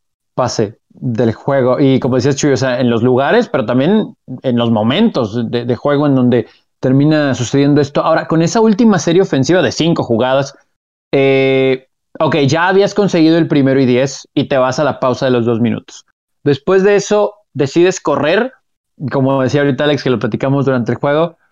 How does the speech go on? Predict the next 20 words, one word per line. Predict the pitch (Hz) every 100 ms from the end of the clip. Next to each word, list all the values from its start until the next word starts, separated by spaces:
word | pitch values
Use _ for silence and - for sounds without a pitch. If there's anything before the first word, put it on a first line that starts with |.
| _ -
eh, | 139 135 131
Chuy, | 127 147
tú | 156
mencionabas | 151 143 143 147 151 -
que | 151 151 156 156 - - 131
para | 139 131
que |
empezara | 127 135 135
a |
correr | 147 151
el | 170
reloj, | 247 294 165
¿no? | 165 220
Para | 208 139
no | 131 123
dejarle | 123 131 139 135
tiempo | 147 139
al | 147
rival, | 180 233 262 254 240 240 202 123 107
etcétera. | 131 - 190 202 202